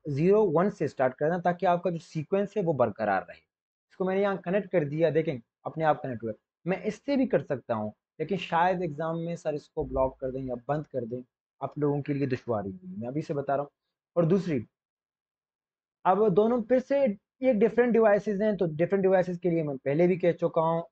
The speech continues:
straight थ्रू cable, straight थ्रू cable मैंने यहाँ से फिट किया। ये देखो, पहले मैंने one upon zero पे फिट किया इसको, अब one slash one पे मैं इसको फिट कर रहा हूँ। और router के, देखिए, सबसे ऊपर वाला इसका zero upon zero पे आ जाए,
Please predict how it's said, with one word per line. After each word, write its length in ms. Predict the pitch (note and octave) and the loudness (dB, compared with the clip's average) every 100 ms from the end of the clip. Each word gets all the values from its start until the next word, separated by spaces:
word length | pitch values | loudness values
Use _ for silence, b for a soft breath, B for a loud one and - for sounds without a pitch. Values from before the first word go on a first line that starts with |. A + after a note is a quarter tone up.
| D3+ | -14
straight 400 | - F3 E3+ F3 | -4 0 0 0
थ्रू 140 | C#3+ | -4
cable, 320 | A#2 F#2+ F2 E2+ _ _ _ _ _ _ _ _ | -4 -6 -8 -12 _ _ _ _ _ _ _ _
straight 320 | C#3+ - G#3 G#3 | -14 -2 0 2
थ्रू 140 | G#3+ | 2
cable 280 | G#3+ G#3 G#3+ | 2 2 2
मैंने 260 | F3+ F3 | 2 2
यहाँ 260 | D#3+ D#3 F#3+ | 2 0 -2
से 160 | F#3+ G#3 | -2 -2
फिट 200 | G3+ F#3+ | -2 -2
किया। 160 | F#3+ D#3+ | 2 2
ये 80 | D#3 | 2
देखो, 220 | C#3 B2+ - - | 0 -2 -4 0
पहले 180 | E3+ F#3+ | 2 4
मैंने 300 | G3 G3+ G3+ - _ _ _ | 2 2 -2 -10 _ _ _
one 200 | D3+ G3+ | 2 4
upon 300 | A3+ A3 A3+ | 4 4 2
zero 220 | F3 G#3+ A#3 | 2 2 2
पे 60 | A#3+ | 2
फिट 200 | A#3 G#3+ | 0 -2
किया 200 | A#3+ A#3+ | 0 0
इसको, 220 | A3+ A#3+ | 2 -2
अब 380 | A#3 - G#3 F3+ _ _ _ _ | 0 2 0 0 _ _ _ _
one 280 | E3 F3+ A#3 B3 | 2 4 4 -2
slash 420 | - - F3 F3 | -6 2 2 2
one 200 | E3+ F#3 F#3 | 2 2 2
पे 60 | |
मैं 120 | F3 F3 | 2 0
इसको 200 | F3 F3 | -2 -2
फिट 160 | F3 | -2
कर 120 | F#3 | 0
रहा 100 | F#3 | 0
हूँ। 80 | G3+ - | 0 2
और 180 | D#3+ C#3 | 2 4
router 340 | D#3+ F3+ G#3 G#3+ | 4 4 2 0
के, 160 | F3 B2+ _ _ - | 0 -2 _ _ 0
देखिए, 280 | G#3 B3 - _ _ - | 2 2 -2 _ _ -4
सबसे 240 | G#3+ - | -4 -2
ऊपर 320 | D4+ C4+ D4 C4+ | -2 0 2 4
वाला 160 | C4 | 4
इसका 240 | G#3+ - C#3 | 2 2 0
zero 340 | C3 G3 A#3+ | 2 2 2
upon 240 | A3+ A3 F3+ | 2 0 0
zero 220 | D#3 D3 | 2 2
पे 120 | A#2+ | 2
आ 100 | F#2 D#2+ | -2 -4
जाए, 160 | - | -12